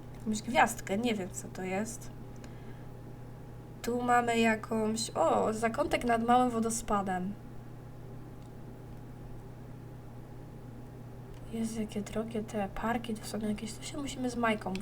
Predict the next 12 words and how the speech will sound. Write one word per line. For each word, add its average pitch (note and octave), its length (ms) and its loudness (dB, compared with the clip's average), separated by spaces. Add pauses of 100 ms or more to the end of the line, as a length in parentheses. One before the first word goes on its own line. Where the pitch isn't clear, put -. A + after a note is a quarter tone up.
(140)
wybierać F#3 580 -4
tak - 200 -10
naprawdę. F#3 480 -6 (680)
A G#3+ 60 0
my A#3+ 160 4
mieliśmy B3+ 840 6
mieszkać A3+ 360 0
tu. B3+ 120 4 (1900)
<clears throat> C4 880 2 (2000)
I C#4+ 760 2
gdzie? A3+ 240 4
Tutaj? D4 300 6